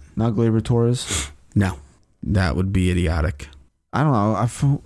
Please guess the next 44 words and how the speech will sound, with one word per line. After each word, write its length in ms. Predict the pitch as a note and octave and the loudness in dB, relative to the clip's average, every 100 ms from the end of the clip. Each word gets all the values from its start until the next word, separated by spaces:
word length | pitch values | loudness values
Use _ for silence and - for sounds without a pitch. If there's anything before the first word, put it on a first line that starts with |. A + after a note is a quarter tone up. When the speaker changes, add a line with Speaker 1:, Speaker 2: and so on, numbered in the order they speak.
| - | -8
Speaker 1:
somebody 320 | - G3+ C#3+ | -2 2 2
said 240 | A2+ C#3 G#2+ | 2 0 0
that 140 | F#2+ | 0
on 120 | F#2 | 0
the, 160 | F2 F2+ | -2 -2
on 160 | A2 G#2+ | -2 0
the 80 | |
radio 320 | G2+ G#2+ G2 C#2 | 2 2 0 0
this 240 | - - | -2 -2
week 160 | C#2 - | -2 -2
that 160 | F#2 | -4
Gleyber 260 | G#2+ G#2+ G2 | -2 -2 0
Torres 260 | A2 G#2+ F#2+ | 0 0 0
should 160 | - G#2 | -2 0
lead 160 | G2 | 0
off 140 | G2 - | -2 -4
for 120 | F2+ | -4
the 80 | G2 | -4
Yankees 580 | G2+ G2+ G#2 D3 - G4+ | -4 -4 -4 -4 -6 -6
in 100 | A#2+ | -4
twenty 260 | - G#2+ G#2 | -2 -4 -2
nineteen. 460 | G2+ G#2 G#2 G#2+ | -4 -4 -2 -2
Speaker 2:
Yeah, 220 | D#2 C#2+ C#2+ | 0 0 -2
Speaker 1:
I, 20 | |
Speaker 2:
it's 160 | E2+ | -2
Speaker 1:
I 40 | F2 | -2
can't, 100 | G#2 | 0
Speaker 2:
idiotic. 340 | G2 F2 E2 F#2 | 2 0 0 -2
Speaker 1:
I 40 | |
can't 280 | - D#2+ - | -4 -6 -6
see 200 | - F2+ | -6 -2
it 60 | F2 | -2
happening. 480 | - F2+ F#2+ F#2 - - - _ - | -4 -4 -4 -4 -6 -18 -20 _ -2
All 180 | C#3+ D#3 | 2 4
right, 380 | D#3+ E3+ C3 - | 6 4 2 -4
so, 440 | - D3+ C#3 C3+ | 0 2 4 4
uh, 240 | C#3 C3+ C3+ | 6 4 4
we 220 | C#3+ D#3 | 4 4
managed 400 | C#3+ E3 E3 - | 4 4 2 0
to 40 | |
do 360 | B2 B2 E3+ D#3+ | -2 2 4 4
a, 240 | A#2+ A2+ | 4 4
uh, 380 | A2 A2 A#2+ B2 | 4 4 2 2
nice 360 | B2 B2+ B2+ | 2 2 2